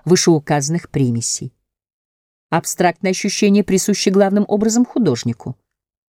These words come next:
Оно, как и всякая абстракция, есть продукт функциональной дифференциации, и потому в нём нет ничего первоначального. Первоначальная форма функции всегда конкретна, то есть смешанна.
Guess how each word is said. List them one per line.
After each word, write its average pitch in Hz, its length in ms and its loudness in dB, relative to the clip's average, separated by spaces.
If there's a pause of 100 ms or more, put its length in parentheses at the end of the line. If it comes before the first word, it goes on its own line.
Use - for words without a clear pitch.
(300)
Оно, 160 220 0
как 156 160 -4
и - 20 0
всякая 156 320 -2
абстракция, 175 520 -4
есть 156 240 -2
продукт 165 440 -2 (220)
функциональной 180 800 0 (240)
дифференциации, 202 960 2
и 139 40 0
потому 160 320 0
в 160 80 0
нём 185 160 4
нет 190 220 2
ничего 208 340 2
первоначального. 127 960 -2 (1080)
Первоначальная 165 680 2
форма 170 320 0
функции 170 360 0
всегда 170 380 0
конкретна, 214 600 -4
то 127 140 -4
есть - 220 -4
смешанна. 123 920 0